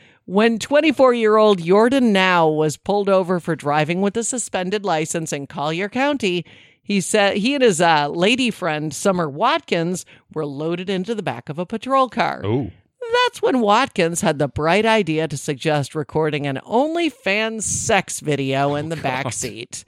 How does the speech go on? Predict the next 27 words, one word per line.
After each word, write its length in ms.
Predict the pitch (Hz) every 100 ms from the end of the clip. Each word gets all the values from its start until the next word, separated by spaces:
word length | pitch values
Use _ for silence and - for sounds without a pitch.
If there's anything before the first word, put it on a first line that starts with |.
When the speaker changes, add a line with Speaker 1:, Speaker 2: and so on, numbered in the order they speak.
| -
Speaker 2:
Oh, 40 | - - - _
man. 100 | - - -
Speaker 1:
Even 400 | 311 349 330 302
after 380 | 262 233 226
the 180 | 208 175
F 160 | 170 160
H 260 | 165 -
P 160 | - 151
trooper 460 | - 160 156 147 147
told 400 | - 180 175 160
her 120 | 147
that 160 | 139 -
that 160 | 123
was 140 | 143 139
a 60 |
bad 360 | 104 139 139 135
idea, 580 | 127 131 190 185 156 147 - -
she 180 | - 220
started 440 | - 226 226 214
performing, 680 | 180 208 - 214 202 185 180
um, 380 | 151 160 156 147 135 _ _ -
uh, 220 | 139 135
mouth 460 | 156 151 156 185 -
stuff 720 | - - 151 147 202 - -
Speaker 2:
Oh. 160 | - -
Speaker 1:
on 440 | 156 160 147 147
Now. 480 | 143 135 127 151 220